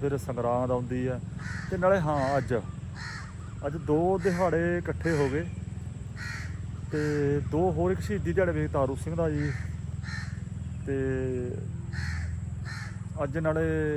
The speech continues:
ਦਸਵੀਂ ਹੈ। ਦਸਵੀਂ, ਚਾਰ ਤਰੀਕ ਦੀ ਮੱਸਿਆ। ਮੱਸਿਆ ਨੂੰ ਆਪਾਂ ਜਾਂਦੇ ਹੁੰਦੇ ਹਾਂ ਜੀ ਦਰਬਾਰ ਸਾਹਿਬ ਮੱਥਾ ਟੇਕਣ। ਇੱਕ ਆਪਣਾ ਦਿਨ ਰੱਖਿਆ ਹੋਇਆ ਜੀ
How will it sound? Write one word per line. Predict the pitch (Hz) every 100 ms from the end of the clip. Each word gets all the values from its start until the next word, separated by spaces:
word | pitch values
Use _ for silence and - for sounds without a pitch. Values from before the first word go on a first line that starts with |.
| 143 -
ਦਸਵੀਂ | 123 - 151 170
ਹੈ। | 170 - - - - - - - - - - - - - - - - - - - - - - - - - - - - 117 107
ਦਸਵੀਂ, | 131 - 147 165
ਚਾਰ | 143 143 135 143
ਤਰੀਕ | 156 139
ਦੀ | 131
ਮੱਸਿਆ। | 135 120 - 151
ਮੱਸਿਆ | 139 - 135
ਨੂੰ | 135
ਆਪਾਂ | - 143
ਜਾਂਦੇ | 131 123 123
ਹੁੰਦੇ | 123 123 127
ਹਾਂ | 123
ਜੀ | 120 120 117 110 104 101 98 -
ਦਰਬਾਰ | 117 117 123
ਸਾਹਿਬ | 127 147
ਮੱਥਾ | 127 135
ਟੇਕਣ। | 139 139 151 151 - - - - - - -
ਇੱਕ | 175 -
ਆਪਣਾ | 185 185
ਦਿਨ | 160 160
ਰੱਖਿਆ | 160 151 165 156
ਹੋਇਆ | 143 143
ਜੀ | 139 156